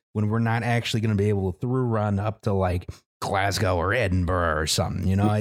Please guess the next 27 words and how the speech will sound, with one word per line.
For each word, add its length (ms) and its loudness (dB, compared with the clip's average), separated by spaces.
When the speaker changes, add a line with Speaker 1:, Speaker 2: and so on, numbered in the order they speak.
Speaker 1:
It's 140 2
Speaker 2:
well, 80 2
that's, 300 2
that's 280 2
the 140 0
Speaker 1:
Yeah. 80 2
Speaker 2:
thing. 440 2
C-, 100 2
because 500 2
this, 280 2
this 280 2
not 140 2
only 240 4
this 220 2
creates 340 2
a 40 0
bottleneck 680 2
on 180 4
the 60 4
West 240 2
Coast 220 2
main 200 4
line, 340 0
which 160 2
is 80 2
gonna 160 2
fuck 480 2